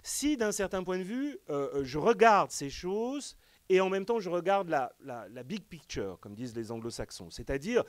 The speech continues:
le paysage d'ensemble, euh, celui d'un renforcement dans quasiment tous les pays, euh, euh, des forces, euh, qui cherchent à limiter la démocratie. Il y a un tournant autoritaire très clairement.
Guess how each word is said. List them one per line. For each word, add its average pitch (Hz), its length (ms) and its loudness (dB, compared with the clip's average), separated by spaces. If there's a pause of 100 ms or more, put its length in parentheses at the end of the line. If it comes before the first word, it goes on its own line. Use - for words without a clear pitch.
(180)
le 127 120 -2
paysage 202 540 4
d'ensemble, 147 640 -2 (720)
euh, 135 320 6
celui 233 720 2
d'un 147 200 2
renforcement 214 1400 2 (240)
dans 151 240 2 (300)
quasiment 233 440 0
tous 196 160 -6
les 175 100 2
pays, 175 640 -6 (400)
euh, 147 340 2
euh, 143 220 2
des 147 180 0
forces, - 800 0 (360)
euh, 139 220 2
qui 156 260 -12
cherchent 214 600 0
à 175 320 4 (240)
limiter 180 640 2
la 151 120 2
démocratie. 135 640 -6
Il 120 80 -14
y 190 40 2
a 214 80 2
un 196 80 2
tournant 190 400 -4
autoritaire 175 680 0
très 156 220 -2
clairement. 135 440 -6